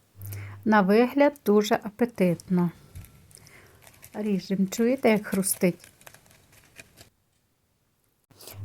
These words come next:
Така хрумка шкірочка і всередині картопелька м'ягенька разом з сосисочкою.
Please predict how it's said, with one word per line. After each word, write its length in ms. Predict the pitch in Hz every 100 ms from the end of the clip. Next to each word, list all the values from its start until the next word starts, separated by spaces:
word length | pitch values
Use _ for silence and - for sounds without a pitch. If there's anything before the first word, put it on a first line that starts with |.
| -
Така 260 | 208 214 208
хрумка 560 | - 202 190 208 208
шкірочка 760 | - - 214 269 294 - - 190 - - _ _
і 40 | 247
всередині 680 | - - 269 240 247 208 202
картопелька 720 | 196 196 226 226 190 - 196
м'ягенька 680 | 190 190 196 240 277 - 254 _ _ _ _ _
разом 380 | - 202 196 196
з 80 | 190
сосисочкою. 1080 | 185 - 185 170 - 175 - - 180 175